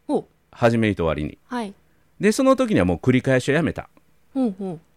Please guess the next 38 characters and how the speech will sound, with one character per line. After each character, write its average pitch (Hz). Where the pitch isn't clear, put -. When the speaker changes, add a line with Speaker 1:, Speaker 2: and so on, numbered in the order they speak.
Speaker 2:
う 113
ん、 -
だ 156
か 151
ら、 160
ま 233
る 220
ち 202
ゃ 185
ん 214
の 240
ア 175
ド 151
バ 113
イ 101
ス -
を 101
生 113
か 95
し -
て、 185
そ 127
れ 156
を、 185
あ 82
の、 80
取 87
っ -
た 90
ん 67
や 60
け 71
ど 90
ね。 170
Speaker 1:
は 262
い。 196
Speaker 2:
う 117
ん。 101